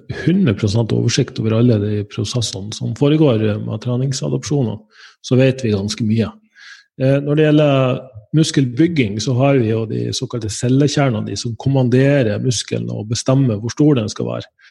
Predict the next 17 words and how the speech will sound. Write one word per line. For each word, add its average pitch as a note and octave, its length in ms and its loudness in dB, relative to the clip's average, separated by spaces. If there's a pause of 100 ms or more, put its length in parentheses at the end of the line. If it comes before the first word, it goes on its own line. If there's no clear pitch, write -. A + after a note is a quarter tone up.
(400)
Eh, B2 720 2 (400)
når D#3 180 4
du D#3 120 4
trener D3 460 2
styrke - 380 0
over A#2+ 220 2
lengre C3+ 340 4
tid, G3+ 320 4
så - 100 -6
får C3+ 180 -2
du B2 60 0
flere C3 460 2
av A2+ 340 2
de A#2+ 200 2
kommandosentrene B2 880 -2
i A#2 80 -8
cellekjernene, A#2 720 -10